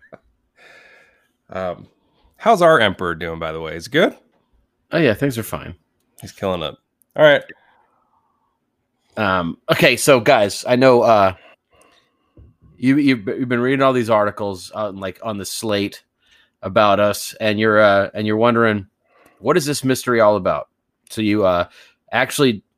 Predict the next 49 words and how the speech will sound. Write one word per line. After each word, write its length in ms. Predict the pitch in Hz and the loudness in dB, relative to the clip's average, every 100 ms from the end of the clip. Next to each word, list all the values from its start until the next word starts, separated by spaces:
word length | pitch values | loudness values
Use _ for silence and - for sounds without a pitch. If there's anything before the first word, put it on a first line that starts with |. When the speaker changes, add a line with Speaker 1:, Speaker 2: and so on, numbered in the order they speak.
| _ - | _ -8
Speaker 2:
you 140 | 113 | -4
bought 240 | 107 139 143 | 2 4 4
an 160 | 117 | 2
iPhone 500 | 113 117 - 98 92 | 0 -2 -2 -6 -4
just 220 | 98 110 | -8 -8
to 80 | 110 | -8
have 200 | 101 107 | -6 -6
the 80 | 90 | -8
podcast 600 | - 104 95 - 92 - | -6 -4 -4 -6 -8 -8
app 240 | - 92 - | -8 -8 -8
on 200 | 78 78 | -12 -12
it, 100 | - | -14
just 200 | 101 - | -16 -10
so 60 | 110 | -10
you 40 | |
can 140 | - | -8
hear 240 | 85 92 78 | -8 -8 -8
this. 380 | 76 73 - - _ _ _ _ | -12 -12 -18 -18 _ _ _ _
So 140 | - 120 | -6 0
thank 300 | 139 147 151 | 0 0 -2
you 60 | |
for 100 | 127 | -6
spending 320 | - 120 113 | -4 -2 -2
twelve 200 | 101 110 | 0 0
hundred 220 | 101 98 87 | 0 -6 -6
dollars, 320 | 80 80 78 | -6 -6 -8
first 340 | - 82 - | -14 -14 -14
of 40 | 76 | -14
all. 220 | 69 69 - _ _ - - - _ _ _ _ _ _ _ _ _ _ _ _ _ _ - - | -12 -12 -16 _ _ -20 -20 -20 _ _ _ _ _ _ _ _ _ _ _ _ _ _ -20 -12
And 140 | 104 | -8
secondly, 720 | - 160 156 120 113 104 104 - | 0 0 2 2 2 2 -2 -4
uh, 400 | 107 101 95 - _ _ _ _ _ | -2 -2 -4 -8 _ _ _ _ _
you, 140 | 135 143 | -4 -4
you, 140 | 143 | 0
Speaker 1:
Well, 120 | 127 | 0
if 80 | 131 | 2
they 80 | 147 | 4
Speaker 2:
your 60 | 135 | 6
Speaker 1:
get 100 | - | 4
a, 20 | |
Speaker 2:
money 120 | 147 | 2
Speaker 1:
if 120 | 123 | 0
they 120 | 147 135 | 0 0
get, 180 | 147 _ | -2 _
if 100 | - | -6
they 100 | 120 | 0
get 120 | 151 | 0
a 40 | 156 | 0
case, 600 | 127 113 123 - - | 2 2 0 -8 -14